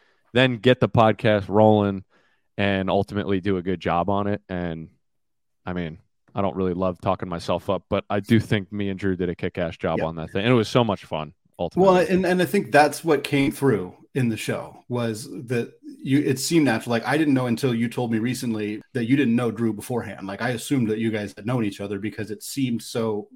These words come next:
Speaker 2: so natural on the show. And, and, and, I mean, that's a credit to you, but it's also a credit to the fact that Drew Timme talks, kinda seems like he talks to everybody as if they've been <laughs> his friend for a long time. Like,
Speaker 1: Right.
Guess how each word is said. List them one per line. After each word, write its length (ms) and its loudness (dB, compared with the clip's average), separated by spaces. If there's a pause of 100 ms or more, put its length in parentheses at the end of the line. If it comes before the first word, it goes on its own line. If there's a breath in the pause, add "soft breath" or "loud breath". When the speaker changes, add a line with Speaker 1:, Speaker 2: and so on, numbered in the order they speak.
(180)
Speaker 2:
so 220 -8
natural 680 -6 (360 soft breath)
on 180 -2
the 60 -8
show. 340 -2
And, 140 -2
and, 240 -2
and, 260 -4 (260 soft breath)
I 60 -14
mean, 80 -6
that's 140 -6
a 60 -8
credit 300 -2
to 120 -8
you, 160 2
but 80 0
it's 100 -6
also 240 -2
a 40 -2
credit 300 -4
to 80 -6
the 60 -4
fact 300 -8
that 160 -6
Drew 160 -4
Timme 280 -4
talks, 460 -10
kinda 180 -4
seems 220 -4
like 100 -2
he 80 -6
talks 240 -4
to 80 -10
everybody 360 -2
as 100 -6
if 140 -6
they've 200 -2
been 180 -2
<laughs> 40 -14
his 100 -4
friend 340 0
for 180 0
a 40 -2
long 300 -4
time. 320 -4
Like, 240 -6
Speaker 1:
Right. 260 -6